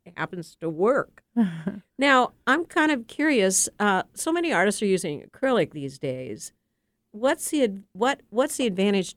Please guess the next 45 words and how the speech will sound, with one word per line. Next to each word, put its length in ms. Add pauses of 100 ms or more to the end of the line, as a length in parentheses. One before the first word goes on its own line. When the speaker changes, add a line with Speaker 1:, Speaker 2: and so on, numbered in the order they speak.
Speaker 1:
to 60
you 640
of 240
oil 320
over 260
acrylic? 320
'Cause 140
obviously 540
you've 240
used 280
both. 320 (1300)
Speaker 2:
I 80
like 260
the 80
smell. 680 (240)
I 60
love 580
to 80
open 260
the 80
door 220
to 80
my 140
studio 480
every 220
morning. 400
Speaker 1:
<laughs> 40
Speaker 2:
It 180
Speaker 1:
You 60
love 20
the 60
Speaker 2:
smells 600
Speaker 1:
smell. 680
Speaker 2:
so 100
good. 680
Speaker 1:
<laughs> 20
Speaker 2:
It's 260
like 260 (100)
inspiration 1000
for 180
me. 480 (160)
Speaker 1:
<laughs> 160
Speaker 2:
Smell 580
that 200
oil. 500